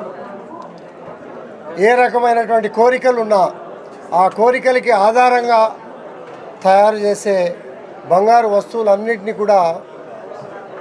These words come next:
మన ప్రాంతంలో చందానగర్ ఏరియాలో ఏడో బ్రాంచ్ ఈరోజు ఓపెన్ చేసుకోవటం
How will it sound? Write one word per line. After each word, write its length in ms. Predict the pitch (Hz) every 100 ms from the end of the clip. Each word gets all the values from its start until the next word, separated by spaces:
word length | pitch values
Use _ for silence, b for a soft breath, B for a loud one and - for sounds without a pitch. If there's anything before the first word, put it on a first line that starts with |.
| - - - - -
మన 240 | 185 226
ప్రాంతంలో 640 | 220 226 233 214 233 233
చందానగర్ 720 | 247 - 202 220 233 233 220 190 - -
ఏరియాలో 680 | 190 208 208 208 208 180 185 - - - - - -
ఏడో 320 | 180 226 240
బ్రాంచ్ 400 | 208 208 220 214
ఈరోజు 320 | 214 202 208 202
ఓపెన్ 300 | 202 202 196
చేసుకోవటం 540 | 180 202 175 180